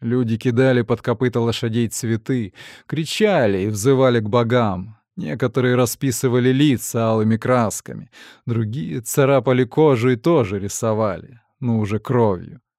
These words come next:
Кружились танцовщицы, звенели струны, гудели рога, гремели медь и сталь, и воины стояли, не позволяя толпе приблизиться к помосту,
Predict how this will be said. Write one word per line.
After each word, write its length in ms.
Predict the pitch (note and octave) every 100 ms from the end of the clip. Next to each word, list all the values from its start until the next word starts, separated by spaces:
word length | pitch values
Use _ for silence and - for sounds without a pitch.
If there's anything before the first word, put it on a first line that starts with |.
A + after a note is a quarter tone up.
| _ -
Кружились 560 | C3+ B2+ C3 B2 A2+
танцовщицы, 1120 | - A#2 - A#2+ - - A#2 F#2+ - G#2 A2+ _ _ -
звенели 580 | G2+ A2 A#2+ A#2 A2 A2
струны, 680 | - - B2+ A2+ E2+ B2 - - - _
гудели 500 | B2+ D#3+ C#3+ D3+ C3
рога, 760 | B2+ B2+ A2+ A#2 G#2 F2 G#2+ G#2+ -
гремели 640 | G#2 A#2 B2+ C3+ B2+ A#2
медь 500 | A2+ C3 C3+ A#2 - E3+
и 100 | B2+
сталь, 640 | - - D3 A#2+ E2 F#2+ - - _
и 80 | D#3+
воины 580 | D3+ F3+ E3 B2 G#2+ G#2
стояли, 600 | - C3+ B2 C3 D3 C#3+
не 140 | C#3+
позволяя 520 | D3 C3 C3+ C#3+ C#3 C3
толпе 400 | C3 A#2+ C3+ A#2+
приблизиться 720 | B2 A2+ A#2+ A#2+ A2+ - A2+
к 80 | -
помосту, 760 | B2+ C3 B2+ F#2+ - -